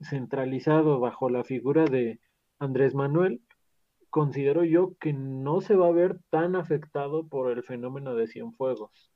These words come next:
Y el ejemplo más claro lo tenemos en el caso de su hermano, eh, Pío López. O-, cuando se dan todos estos problemas con Pío López, Andrés Manuel sale airoso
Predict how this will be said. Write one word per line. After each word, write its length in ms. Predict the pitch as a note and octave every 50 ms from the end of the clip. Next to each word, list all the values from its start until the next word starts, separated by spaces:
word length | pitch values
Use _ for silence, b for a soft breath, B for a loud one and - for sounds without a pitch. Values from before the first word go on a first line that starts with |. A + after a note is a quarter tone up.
| _ -
Y 160 | C3+ B2+ C3
el 160 | B2+ B2+ B2+
ejemplo 420 | C3 - - C#3+ C#3+ D3 D#3+ E3 D#3+
más 240 | D#3+ D#3+ D#3+ D#3
claro 440 | D#3 - - D3+ D3+ D#3 D#3+ E3+ E3+
lo 200 | E3 D#3 C#3+ C#3+
tenemos 540 | - C3 B2+ C3 C#3 C#3 D3+ D#3 D#3+ D#3 - _ _ _ _ _ _ _ _ _ -
en 160 | C3+ B2 B2
el 160 | A#2+ A2 A2
caso 400 | - C#3 C#3+ C#3+ C#3+ - F3 E3+
de 160 | D#3 D3 B2+ A2+
su 140 | - C3
hermano, 500 | A#2 G#2+ A#2 B2 C#3 C3+ B2 A2+ G#2+ - _ _ _ _ _ _ _ _
eh, 480 | - C3 A#2+ A#2 A#2 A#2 A2+ A2+ A2+ A#2 B2+ - -
Pío 260 | D3 D3+ D#3 E3 E3
López. 400 | D#3 D#3+ D#3+ D#3 E3 E3 D#3 D#3
O-, 220 | C#3 C3 C3 - - _ _
cuando 340 | - C#3+ C#3 C3 B2+ B2+ B2
se 120 | - C3+
dan 540 | B2+ C3 C#3 C#3+ D3 D#3 D#3 D#3 D3+ D#3 C#3+ -
todos 320 | - D3 D3+ D3+ D3 D3+
estos 260 | D3+ D3+ D3+ D3+ D3 D3+
problemas 560 | - C#3 C3 B2+ B2+ C3 C3 C3 C3 C3 -
con 240 | - - B2+ B2 -
Pío 260 | - C#3 D3+ D3+ D3
López, 520 | C#3+ D#3 D3+ D3+ D#3 D#3+ D#3+ E3 - _ _ _ _ _ _ _ _ _ _ _ _ - - B2
Andrés 380 | C#3+ C#3+ C#3+ C3+ C3 C3+ B2
Manuel 420 | C3+ C3 B2+ B2 B2+ C#3+ D#3+ F3+ E3+
sale 320 | - F3 E3 E3+ F3 F#3
airoso 920 | D#3+ C#3+ B2+ B2 B2 D3 D#3+ F#3+ F#3 - G#3+ G#3+ A#3 A#3+ A#3 - - -